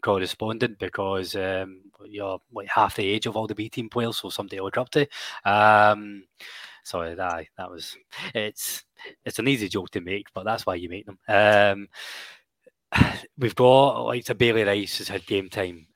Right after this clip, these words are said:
Um, we, Cole McKinnon, um, you and I have spoke about him before. I'm a big fan of Cole McKinnon. Um, I really like him. We've got Aaron Lyle, uh, who's been doing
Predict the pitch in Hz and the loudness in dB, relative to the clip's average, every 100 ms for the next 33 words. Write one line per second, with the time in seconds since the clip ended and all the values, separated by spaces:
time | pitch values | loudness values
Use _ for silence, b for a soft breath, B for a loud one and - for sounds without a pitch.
0 | - 90 90 90 90 90 85 80 _ B | -2 0 0 -2 -6 -10 -20 -20 _ B
1 | B B 104 92 95 95 _ - 113 110 | B B -8 -8 -8 -12 _ -4 -2 -2
2 | - 104 104 98 90 110 104 95 92 95 | -4 -2 -2 -6 -12 -6 -2 -2 -2 -6
3 | 104 98 90 87 98 - - 87 90 85 | -6 -4 -6 -8 -14 -12 -8 -8 -10 -16
4 | 104 92 90 98 98 92 95 - 95 87 | -12 -12 -10 -6 -6 -6 -14 -12 -14 -12
5 | 98 87 - 87 80 _ - 90 90 92 | -14 -14 -16 -16 -18 _ -8 -6 -4 -6
6 | 87 87 90 85 - 90 _ B B B | -6 -8 -6 -8 -12 -20 _ B B B
7 | B B 90 98 104 104 104 92 92 95 | B B -8 2 6 6 4 2 2 2
8 | 87 87 87 90 85 92 - 90 87 87 | -2 -4 0 0 0 -6 -12 -16 -12 -12
9 | 87 85 85 85 | -12 -16 -20 -20